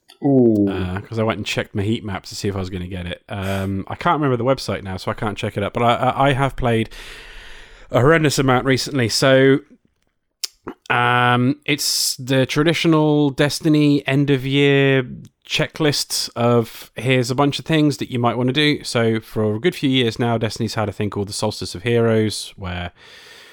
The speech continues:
Speaker 2: they have this event where you can earn a nice spanky piece, a nice set of armor. And because I spent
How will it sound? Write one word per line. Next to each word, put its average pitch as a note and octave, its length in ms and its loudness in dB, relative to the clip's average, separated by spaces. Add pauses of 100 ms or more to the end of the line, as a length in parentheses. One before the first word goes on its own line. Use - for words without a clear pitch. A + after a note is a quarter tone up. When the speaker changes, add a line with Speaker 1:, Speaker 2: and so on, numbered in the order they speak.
(520)
Speaker 2:
they G#2 100 -2
have G2+ 280 -2
this - 220 -6
event G#2 800 -2 (300)
where G2+ 300 -2
you F#2+ 280 -4
can F#2+ 500 -6
earn G2 360 0
a F#2+ 100 -2
nice G2+ 400 -4
spanky G#2 460 -6
piece, - 420 -10
a G2+ 100 -8
nice G2+ 260 -4
set - 200 -6
of G2 120 -8
armor. C3+ 460 2 (1200)
And G#2 100 -2
because C#3 240 0
I C3+ 40 2
spent B2 360 -2